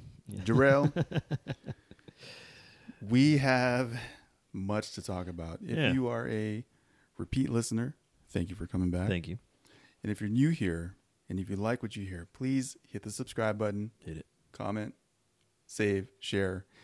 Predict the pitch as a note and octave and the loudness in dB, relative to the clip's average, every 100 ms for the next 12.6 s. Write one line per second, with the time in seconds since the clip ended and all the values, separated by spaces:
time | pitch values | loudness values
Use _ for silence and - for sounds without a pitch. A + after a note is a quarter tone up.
0 | - - - B2 A#2 A2+ A2 G2+ G2+ G2+ | -20 -6 6 6 6 0 -4 -6 -4 -6
1 | - - A2 G#2 G2+ G2 G2 G2 F#2+ F#2+ | -12 -10 -2 0 0 -4 -4 -4 -4 -6
2 | - _ - _ A2+ G#2+ G2 G#2 B2+ A#2+ | -10 _ -20 _ -6 -2 -2 2 2 2
3 | A2+ B2 A#2 A#2 - A#2+ A#2 A2+ G#2+ A2+ | 0 0 0 0 -2 -2 0 -2 -4 -2
4 | G#2 G2 G#2 G2+ G2 - F#2+ G#2 A#2 B2+ | -2 -2 -4 -4 -4 -4 -4 -2 0 2
5 | A#2 A2+ A2 E2+ A#2 A2 A#2+ A#2 A2+ A#2 | 4 4 2 0 -2 0 0 0 4 4
6 | A#2+ A#2+ G#2 G#2 - A2+ G2+ - D3 A2 | 6 4 4 0 0 -2 -2 -4 -2 -2
7 | B2 - F#2 F2 - F#2+ E2 E2 - G2 | -4 -4 -10 -10 -8 -8 -8 -12 -14 -2
8 | A#2+ A#2+ G#2+ C3 B2+ B2+ A2+ A#2 G2 F2+ | 2 2 6 6 6 4 4 2 2 -2
9 | D#2+ - - A2+ A2+ B2 G#2+ G#2+ F#2+ G2 | -6 -6 -6 0 4 4 4 -2 -4 -10
10 | - G2 F#2 - - - F#2 - - - | -8 -8 -8 -14 -10 -6 -6 -6 -20 -20
11 | _ - F#2+ G2 - G2 F#2 F2+ F#2+ G2 | _ -12 -6 -6 -4 -6 -6 -4 -6 0
12 | A#2 C#3+ C3+ A#2+ F#2 | 2 4 4 2 -2